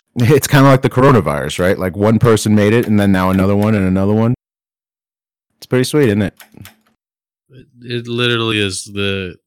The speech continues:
Speaker 2: T V's version of the <laughs> coronavirus.
Speaker 1: Yeah, and if you watch too much of it, you might die. I'm not saying that for real. I'm saying that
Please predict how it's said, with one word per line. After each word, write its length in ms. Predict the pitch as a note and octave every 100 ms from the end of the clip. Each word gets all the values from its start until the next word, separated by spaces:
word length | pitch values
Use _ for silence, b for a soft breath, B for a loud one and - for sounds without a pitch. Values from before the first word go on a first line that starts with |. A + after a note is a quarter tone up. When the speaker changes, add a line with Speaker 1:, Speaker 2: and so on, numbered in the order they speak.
| _ _ _ _ _ _ _ _ -
Speaker 2:
T 220 | - A#2
V's 360 | A2 A2+ A2 G#2
version 440 | G2+ G#2 F#2+ G2
of 120 | F#2+
the 80 | G2+
<laughs> 100 | -
coronavirus. 1000 | D3 C#3+ C3+ B2 A#2 A#2 A#2 B2 - - - -
Speaker 1:
Yeah, 200 | F2 D#2
and 100 | E2 F2
if 80 |
you 100 | G2+
watch 280 | F2+ E2+ -
too 120 | - D#2+
much 200 | D#2 -
of 80 |
it, 120 | C#2 C#2
you 100 | D#2
might 220 | D#2+ C2
die. 360 | B1+ B1 A#1 E2 _
I'm 120 | - G2
not 200 | A2 F#2
saying 240 | A2 G2+
that 160 | F#2+ F2
for 80 | F2+
real. 220 | F#2 E2
I'm 100 | D#2+
saying 240 | - F2
that 200 | D#2+ C#2+